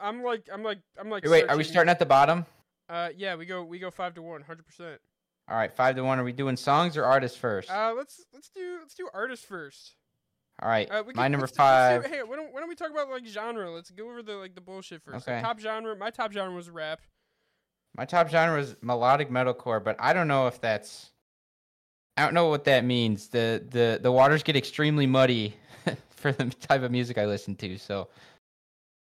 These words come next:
Speaker 2: it means nothing to me. <laughs>
Speaker 1: That's, yeah, fair. I, I,
Speaker 2: Uh,
Speaker 1: I guess mine is probably a bit more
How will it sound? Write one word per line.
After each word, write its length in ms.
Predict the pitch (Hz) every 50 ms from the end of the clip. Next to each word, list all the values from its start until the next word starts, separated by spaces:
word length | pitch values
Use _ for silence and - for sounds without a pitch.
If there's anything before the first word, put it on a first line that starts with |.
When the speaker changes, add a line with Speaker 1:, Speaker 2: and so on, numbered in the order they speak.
| _ - -
Speaker 2:
it 120 | 113 113
means 240 | 127 131 131 120 123
nothing 320 | 123 117 113 - 123 110 104
to 60 | 104
me. 220 | 101 95 95 107 - - - - -
<laughs> 200 | - 165 - -
Speaker 1:
That's, 400 | - 165 165 190 202 - - - _
yeah, 240 | 190 202 208 185 165 _ _ _ _ _ -
fair. 300 | - 202 202 185 165 - _ _ _ _ _ _ _ _ _ _ _ _ _ -
I, 160 | 185 202 196 _
I, 140 | - 208 208
Speaker 2:
Uh, 220 | 196 208 208 - -
Speaker 1:
I 80 | 202 208
guess 220 | 220 262 - -
mine 260 | 220 208 208 220 214
is 80 | 202 190
probably 300 | - 208 190 175 175 170
a 40 | 170
bit 200 | 170 175 160 175
more 260 | 175 170 165 160